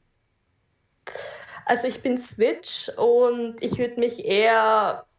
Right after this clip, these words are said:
ich würd mich nicht wirklich als Sub bezeichnen. Also wirklich devot bin ich nicht. Ich kann's schon sein,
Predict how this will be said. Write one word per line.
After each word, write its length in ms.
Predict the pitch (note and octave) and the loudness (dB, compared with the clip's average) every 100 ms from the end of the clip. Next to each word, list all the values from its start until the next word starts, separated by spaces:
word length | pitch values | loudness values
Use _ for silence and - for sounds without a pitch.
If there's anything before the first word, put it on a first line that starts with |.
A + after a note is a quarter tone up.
| _ _ _ _ _ | _ _ _ _ _
ich 100 | - | -4
würd 140 | B3+ C4 | -2 -2
mich 160 | B3 | -4
nicht 220 | C4+ - B3 | -4 -6 -6
wirklich 500 | B3 A#3+ A3+ A3+ - | -2 2 2 2 2
als 360 | G3 G3 G3 - - | 2 2 -2 -4 0
Sub 240 | G#3 F3+ - | 2 0 -2
bezeichnen. 640 | G3+ G3+ E3+ F3+ G3 F#3+ | -2 0 0 0 -6 -2
Also 240 | F#3 G3+ | 0 0
wirklich 280 | A3 A3 A3+ | -2 -2 -2
devot 460 | A3+ F#3+ F#3 G3+ - | -2 0 0 -2 -2
bin 160 | G3 | -4
ich 200 | G3 - | -4 -6
nicht. 340 | G3 F#3+ F#3+ - | -6 -4 -6 -6
Ich 160 | G3 | -6
kann's 320 | - G#3 G#3 - | 0 0 0 -2
schon 300 | F3+ G#3+ C4+ | -2 0 0
sein, 520 | - D3 F3+ B3 | 0 0 0 -4